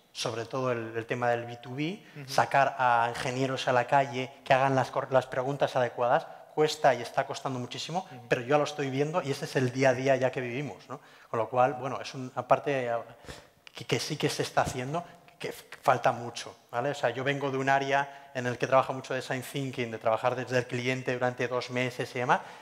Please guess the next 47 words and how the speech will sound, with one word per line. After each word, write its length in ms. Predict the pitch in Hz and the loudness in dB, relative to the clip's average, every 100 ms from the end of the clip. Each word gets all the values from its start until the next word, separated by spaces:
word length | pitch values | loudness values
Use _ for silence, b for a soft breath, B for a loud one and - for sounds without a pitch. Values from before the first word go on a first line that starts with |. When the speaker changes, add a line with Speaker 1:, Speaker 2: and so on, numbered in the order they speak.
| B B _ | B B _
Speaker 1:
Estamos 420 | - - 117 117 | -8 -2 -2 -2
lejos 340 | 117 113 113 | -2 -2 -6
de 60 | 110 | -6
eso 180 | 131 117 | -10 -4
todavía, 440 | 117 113 131 175 | 2 2 4 2
pero 100 | 117 | 2
bueno, 180 | 120 127 | -4 -4
estamos 440 | - - 143 143 | 0 0 0 -4
en 80 | 147 | -2
el 160 | 135 123 | -2 2
camino, 460 | 123 120 135 110 - _ | 2 2 -6 -8 -12 _
estamos 280 | - 123 135 | -6 -4 -2
en 80 | |
el 80 | 123 | 2
camino. 260 | 123 127 131 | 2 2 -2
Yo 140 | 123 | -4
veo 120 | 127 | 4
a 200 | 135 135 | 6 6
ingenieros 540 | 131 - 135 143 165 - | 2 -2 0 2 0 2
hablando 440 | 127 131 147 151 | 2 4 2 2
con 200 | 147 139 | -2 -2
produ-, 300 | 143 147 147 B B | 2 2 2 B B
con, 220 | - 139 131 | -2 -2 0
con 300 | - 135 127 | -2 0 4
clientes 460 | 139 127 143 147 | 4 4 0 -2
potenciales 600 | - 147 139 - 143 202 - B B | 0 -4 -4 2 4 4 0 B B
durante 380 | 127 127 123 123 | 0 0 2 -2
una 200 | 127 135 | 0 2
hora 100 | 131 | 2
y 80 | 123 | 0
media 420 | 123 123 135 160 - | -4 -2 0 -2 -4
en 100 | - | -10
sesiones 440 | 127 131 - 131 - | -6 -6 -4 -4 -4
que 80 | - | -2
provocamos 580 | 127 117 117 131 151 - B B B B _ | 0 2 2 0 0 -8 B B B B _
y 120 | 139 | -6
con 180 | - 127 | -2 0
la 100 | 120 | 4
cara 240 | 143 156 | 6 6
así, 320 | 123 - 147 151 | 4 -4 -6 -6
atónitos 640 | 123 147 147 147 165 147 | -4 -6 -6 -6 -6 -2
de 60 | |
lo 100 | 123 | -4
que 80 | 117 | -2
les 100 | 107 | -6
están 220 | 113 131 | -2 -4
contando. 440 | 123 123 113 110 | -2 -6 -4 -6